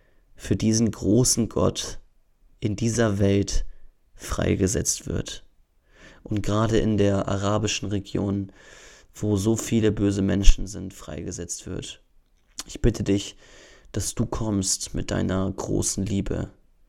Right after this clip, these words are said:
dass du kommst mit deiner Macht und dass du eingreifst, wie auch immer,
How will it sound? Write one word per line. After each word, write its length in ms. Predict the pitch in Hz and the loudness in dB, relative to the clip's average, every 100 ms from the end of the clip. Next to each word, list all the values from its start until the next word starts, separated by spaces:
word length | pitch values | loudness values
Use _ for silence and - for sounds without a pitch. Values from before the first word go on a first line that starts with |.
| _ _ _ _ - - | _ _ _ _ -14 -2
dass 160 | 92 | 0
du 100 | 101 | 0
kommst 400 | - 117 98 - | 0 2 2 0
mit 120 | 101 | 0
deiner 180 | 95 95 | 2 2
Macht 640 | 98 98 98 - - - - - _ _ _ _ _ _ - | 2 2 0 -6 0 0 0 -12 _ _ _ _ _ _ -8
und 140 | 101 | -2
dass 160 | 104 - | -2 0
du 120 | 95 | -2
eingreifst, 800 | 90 95 98 - 98 92 - 131 | 0 2 0 -2 -4 -4 -6 -2
wie 160 | 110 117 | 0 0
auch 140 | 98 | -2
immer, 480 | - 101 98 120 | 0 0 0 -2